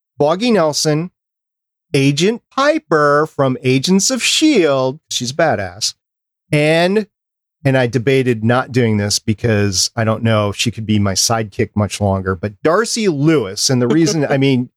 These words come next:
the chemistry there would just be too much. I mean, we would just have to have a romantic involvement, and it'd be a, way too much Arrowish for me with, um,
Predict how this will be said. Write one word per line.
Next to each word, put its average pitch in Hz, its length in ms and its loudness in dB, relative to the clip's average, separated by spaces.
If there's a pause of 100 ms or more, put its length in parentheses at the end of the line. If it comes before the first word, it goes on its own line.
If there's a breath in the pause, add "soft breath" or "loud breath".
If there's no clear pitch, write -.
the 135 140 0
chemistry 196 540 0
there 123 220 0
would 113 160 -2
just 135 200 -2
be 131 120 0
too 131 220 0
much. 101 340 -2
I 123 60 2
mean, 117 320 0
we 151 100 4
would 131 200 -2
just 151 260 -2
have 151 260 -4
to 123 220 -2 (280)
have 160 160 -4
a 151 60 -2
romantic 135 560 0
involvement, 135 920 0
and 117 100 0
it'd 113 180 -2
be 131 260 0 (100)
a, 135 160 0 (320)
way 185 160 2
too 185 160 -2
much 139 240 0
Arrowish 110 480 0
for 110 180 -2
me 95 220 -8 (500)
with, 107 340 -2
um, 92 300 -2